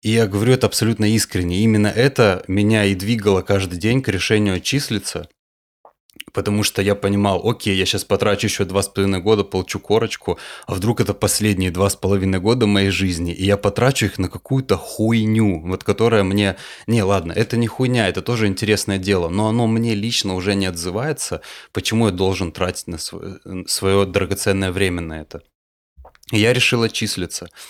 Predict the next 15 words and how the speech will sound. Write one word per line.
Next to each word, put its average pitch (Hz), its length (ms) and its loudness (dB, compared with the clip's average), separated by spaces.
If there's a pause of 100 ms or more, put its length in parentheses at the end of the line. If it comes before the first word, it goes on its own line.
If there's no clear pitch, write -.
(220)
поэтому 104 320 2
у - 20 4
меня 110 160 2
нету 110 260 2
образования, 92 800 -2
и 85 300 -6 (580)
я 90 160 0
щас 90 200 -4
счастлив, - 760 -4 (320)
и 98 340 0 (1200)
у 104 120 -2
меня 98 260 4
сложилось 98 440 0
все - 180 -2
прекрасно. 82 760 -4